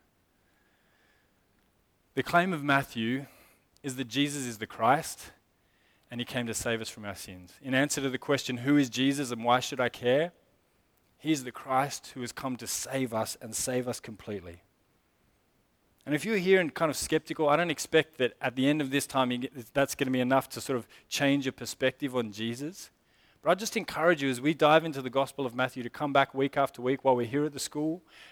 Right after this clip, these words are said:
and then when we're back at the building, to see that the claims of Jesus are not just airy-fairy sentimentality, but real answers to the deepest desires of our heart. And so I'd encourage you to keep coming back.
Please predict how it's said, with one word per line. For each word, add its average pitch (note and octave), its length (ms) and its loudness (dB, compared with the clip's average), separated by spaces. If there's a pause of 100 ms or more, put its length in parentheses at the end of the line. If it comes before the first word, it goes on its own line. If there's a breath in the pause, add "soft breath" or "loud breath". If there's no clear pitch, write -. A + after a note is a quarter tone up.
and B2+ 80 -4
then C3+ 100 2
when C3 120 4
we're B2+ 80 4
back C3 280 2
at D#3+ 100 2
the C#3 60 -6
building, A#2+ 520 -2 (420 soft breath)
to C#3+ 100 -8
see F#3 320 4
that E3 140 2
the C#3+ 80 -2
claims E3 380 -2
of C#3+ 80 -4
Jesus C3+ 440 2
are C#3 80 2
not E3+ 220 0
just F#3 180 -2 (200)
airy-fairy D#3 640 4
sentimentality, B2+ 1000 -2 (340 soft breath)
but C#3+ 140 4
real E3 380 10
answers D3+ 640 4
to - 180 -6
the B2+ 140 -2
deepest C#3+ 420 0
desires C3 480 2
of A#2+ 80 -4
our A2 160 0
heart. F#2 400 -6 (1000)
And C3 80 -10
so D#3+ 80 4
I'd D#3 60 4
encourage F3 380 4
you D3+ 60 -8
to C#3+ 60 0
keep E3 240 -2
coming D#3 280 -2
back. B2+ 420 0